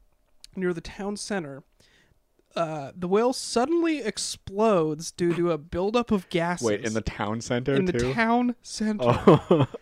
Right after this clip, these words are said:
Speaker 1: So, viscera is sent all over the streets,
Speaker 2: Nice.
Speaker 1: on parked cars,
Speaker 2: Ugh.
Speaker 1: and all over people because it drew a crowd. They're like, "Oh, what's that whale doing?"
Speaker 2: I
Speaker 1: And
Speaker 2: mean,
Speaker 1: then
Speaker 2: I
Speaker 1: it
Speaker 2: would probably watch the whale.
Speaker 1: and then it just explodes.
Speaker 2: Ugh.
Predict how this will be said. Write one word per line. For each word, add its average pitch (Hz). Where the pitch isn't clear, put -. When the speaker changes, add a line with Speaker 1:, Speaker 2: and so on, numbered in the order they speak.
Speaker 1:
So, 202
viscera 240
is 208
sent 208
all 190
over 269
the 277
streets, 190
Speaker 2:
Nice. 170
Speaker 1:
on 175
parked 220
cars, 214
Speaker 2:
Ugh. 110
Speaker 1:
and 190
all 208
over 220
people 185
because 196
it 202
drew 190
a 226
crowd. 175
They're 165
like, 175
"Oh, 285
what's 359
that 415
whale 294
doing?" 202
Speaker 2:
I 135
Speaker 1:
And -
Speaker 2:
mean, 196
Speaker 1:
then 196
Speaker 2:
I -
Speaker 1:
it 180
Speaker 2:
would 233
probably 104
watch 92
the 101
whale. 90
Speaker 1:
and 208
then 214
it 208
just 190
explodes. 170
Speaker 2:
Ugh. 120